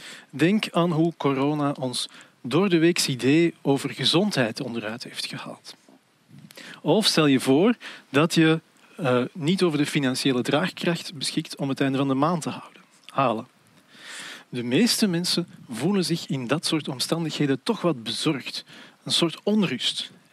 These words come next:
en voelen zich dus minder goed. Als de fysiologische behoeften in orde zijn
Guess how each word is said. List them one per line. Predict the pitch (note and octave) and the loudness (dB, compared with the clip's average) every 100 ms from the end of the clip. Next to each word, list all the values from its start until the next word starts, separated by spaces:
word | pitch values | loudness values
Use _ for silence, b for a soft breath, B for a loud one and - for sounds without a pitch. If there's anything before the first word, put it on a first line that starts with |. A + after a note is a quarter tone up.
| _ F#3 | _ -2
en | D#3+ | 0
voelen | B2 D3 | 2 0
zich | A#2+ G2+ | -2 -6
dus | A2+ - | -8 -10
minder | A2 A#2+ | -10 -12
goed. | - - - _ _ _ _ _ _ _ _ - - B B B B | -14 -20 -20 _ _ _ _ _ _ _ _ -14 -12 B B B B
Als | F3 | 2
de | G#3 | 4
fysiologische | C4+ G#3 G#3 A3 C4+ - A#3+ | 4 6 6 6 4 4 4
behoeften | F3+ D#3+ F#3+ - F3+ | 4 4 2 2 2
in | C#3+ | 2
orde | C3+ C#3 | 2 2
zijn | B2+ C3+ F#3+ - | 2 4 2 -2